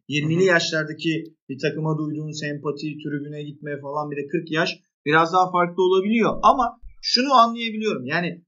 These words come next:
Speaker 1: ben mesela Real Madrid'i çok seviyorum ve Real Madridliyim, e, diyorum. Sempatizanıyım demiyorum. Real Madrid hakikaten bir takım tutarcasına tutuyorum. Ama yani Beşiktaşlı olmamla Real Madrid'li olmam arasındaki farkı,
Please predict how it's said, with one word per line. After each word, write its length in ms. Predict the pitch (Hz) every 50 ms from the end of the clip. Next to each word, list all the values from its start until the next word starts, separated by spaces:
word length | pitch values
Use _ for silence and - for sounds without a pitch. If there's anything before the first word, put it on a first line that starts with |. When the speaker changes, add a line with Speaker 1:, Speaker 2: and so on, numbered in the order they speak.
| _
Speaker 1:
ben 120 | - 156 180
mesela 260 | 190 190 214 208 190
Real 180 | 185 190 202 208
Madrid'i 280 | 220 226 214 202 214
çok 200 | - 220 233 226
seviyorum 340 | - 208 180 165 165 190 220
ve 100 | 202 185
Real 240 | 170 170 175 180 180
Madridliyim, 880 | 185 196 202 196 185 175 160 - _ - 156 156 147 131 123 107 107 - - _ _ _ _ _
e, 360 | - 135 139 143 143 147 143
diyorum. 340 | 135 170 180 160 143 - 113
Sempatizanıyım 800 | - - 131 135 131 - 147 143 - - 160 156 160 156 156 156
demiyorum. 320 | 160 156 151 135 120 113
Real 200 | 120 131 139 143
Madrid 240 | 156 160 160 156 -
hakikaten 520 | 165 185 185 170 165 170 175 175 175 - - _ _ _ _
bir 160 | - 120 127
takım 300 | - 165 156 160 185 180
tutarcasına 640 | 180 170 - 190 208 220 208 196 180 180 - 160 156
tutuyorum. 480 | - _ _ - 220 185 - - - - - _ _ _ -
Ama 200 | 156 208 269 240
yani 220 | 220 202 180 151
Beşiktaşlı 1120 | 160 170 170 - 285 - - 269 233 208 - - - - - - - _ _ _ _ 151 185 202
olmamla 500 | 190 190 196 196 208 220 214 208 190 175
Real 220 | 180 185 196 196
Madrid'li 420 | 202 214 233 233 202 202 - - 190
olmam 260 | 180 175 175 175 170
arasındaki 580 | 170 170 170 170 - 180 175 175 175 185 185 175
farkı, 320 | 170 160 156 160 156 -